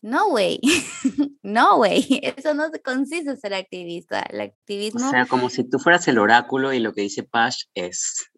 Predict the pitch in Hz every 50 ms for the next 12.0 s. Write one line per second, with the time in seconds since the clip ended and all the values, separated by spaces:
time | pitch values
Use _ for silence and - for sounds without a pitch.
0 | _ - 117 113 127 127 117 110 107 101 95 92 - - 113 117 110 127 127 127
1 | - - 120 101 92 101 107 113 113 113 107 117 123 120 117 - 90 92 95 98
2 | 101 107 110 - - - - 110 101 98 95 92 90 101 - 104 98 92 - 95
3 | 101 107 113 - 123 113 113 113 101 - - 110 104 98 95 - - - - -
4 | - _ _ _ - - - 381 392 381 349 294 - - 285 285 277 311 320 320
5 | 339 349 349 330 311 277 277 - - 254 247 254 269 285 262 285 285 294 302 302
6 | - 247 208 - - - - 233 220 220 226 220 220 220 - - 254 254 269 262
7 | 233 208 - - 226 226 226 233 226 233 240 233 247 262 262 - - 180 - -
8 | - 202 185 180 - - - 233 233 226 226 226 - 233 247 262 285 277 247 220
9 | 214 214 214 220 220 220 - 196 202 - - - 202 196 196 202 202 208 208 202
10 | 190 175 - - - 220 208 226 214 220 - - 247 254 233 - 277 262 254 240
11 | 269 277 277 220 - - - 214 190 - _ - 196 185 180 185 190 202 285